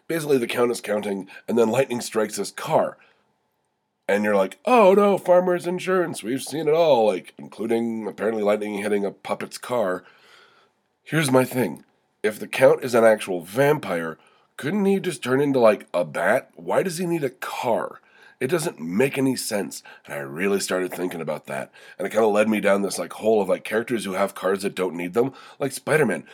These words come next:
Spider-Man had a Spider-Mobile. He doesn't even need a driver's license. He web slings, for fuck's sake. He doesn't need a car. He doesn't even, like, they've made reference in the comics that he's, like, never had a driver's license because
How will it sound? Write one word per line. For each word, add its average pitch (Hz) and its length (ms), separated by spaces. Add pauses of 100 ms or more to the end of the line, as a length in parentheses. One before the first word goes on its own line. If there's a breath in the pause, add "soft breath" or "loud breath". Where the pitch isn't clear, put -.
(100)
Spider-Man 156 400
had 107 140
a 90 60
Spider-Mobile. 87 920 (440 soft breath)
He 208 240
doesn't 175 240
even 123 200
need 104 80
a 90 120
driver's 139 600
license. - 520 (360 soft breath)
He 170 260
web 156 420
slings, 127 340
for 101 180
fuck's - 460
sake. 92 360 (420 soft breath)
He 214 120
doesn't 180 260
need 135 140
a 117 40
car. 156 760 (500 soft breath)
He 196 80
doesn't 190 180
even, 185 240
like, 151 180
they've 175 220
made 165 420 (120)
reference 123 560
in 139 160
the 139 80
comics 135 360
that 104 80
he's, 98 200 (120)
like, 107 160
never 101 280
had 110 140
a - 20
driver's 107 320
license - 320
because 92 420